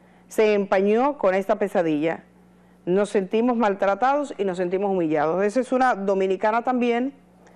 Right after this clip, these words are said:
que vive en España y que está planteando esta situación. Entonces,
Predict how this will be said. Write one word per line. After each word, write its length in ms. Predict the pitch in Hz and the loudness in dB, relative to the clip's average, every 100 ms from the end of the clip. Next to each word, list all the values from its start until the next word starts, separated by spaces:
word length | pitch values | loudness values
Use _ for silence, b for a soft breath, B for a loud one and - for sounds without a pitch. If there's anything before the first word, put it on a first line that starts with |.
| B B | B B
que 140 | 190 175 | 0 2
vive 420 | 190 202 208 - 190 | 2 0 0 -2 -4
en 100 | 185 | -4
España 420 | - 214 208 240 | -4 -2 0 0
y 40 | |
que 80 | 208 | -2
está 160 | 175 208 | -2 -2
planteando 400 | 190 185 180 180 | -2 0 -2 -2
esta 160 | 180 | -4
situación. 640 | 160 185 - 147 127 85 - - b b b | -6 -8 -8 -6 -6 -10 -14 -20 b b b
Entonces, 600 | - 254 240 190 - | 0 0 2 -2 -4